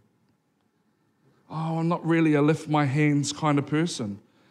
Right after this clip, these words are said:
That's nice. But the Bible says that the lifting of hands is like the evening sacrifices. That's what God wants. God wants lifting of hands. That's how we,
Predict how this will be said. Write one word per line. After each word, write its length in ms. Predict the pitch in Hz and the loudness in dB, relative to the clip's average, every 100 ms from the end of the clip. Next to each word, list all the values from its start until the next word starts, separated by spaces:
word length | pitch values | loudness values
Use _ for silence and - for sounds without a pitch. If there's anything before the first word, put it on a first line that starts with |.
| _ - | _ -8
That's 280 | 190 - | -6 -6
nice. 520 | 143 117 185 196 - - _ _ _ _ _ _ _ _ _ | -6 -4 -4 -6 -14 -20 _ _ _ _ _ _ _ _ _
But 160 | - 123 | -8 -4
the 60 | 131 | -2
Bible 380 | 147 165 170 | 2 2 2
says 540 | 170 - 139 151 175 - | -2 -2 0 0 -2 -6
that 160 | 135 | -8
the 80 | 139 | -4
lifting 320 | 139 143 160 | -2 -2 -4
of 140 | 151 131 | -4 -4
hands 640 | - 170 127 127 156 - - | -4 -2 0 -2 -4 -8 -8
is 200 | 131 131 | -8 -4
like 260 | 127 127 | -4 -4
the 140 | 139 175 - _ - | -6 -8 -10 _ -4
evening 340 | 143 135 135 | -2 0 -2
sacrifices. 1000 | 123 175 - 151 - 113 107 - 101 - - - - | -2 -6 -8 -10 -6 -6 -6 -12 -14 -16 -20 -20 -12
That's 180 | 156 156 | -8 -6
what 100 | 185 | -6
God 240 | 151 156 139 | -2 -2 -2
wants. 400 | 254 - - - _ _ _ _ _ _ _ _ _ _ - | -6 -8 -16 -20 _ _ _ _ _ _ _ _ _ _ 0
God 160 | 190 | 0
wants 240 | 147 139 147 | 0 -4 -6
lifting 260 | 143 156 | -6 -4
of 100 | 151 | -6
hands. 480 | 180 226 - - - _ _ _ _ - | -6 -10 -12 -20 -20 _ _ _ _ -12
That's 180 | 143 | -8
how 140 | - 160 | -2 0
we, 120 | 156 | 0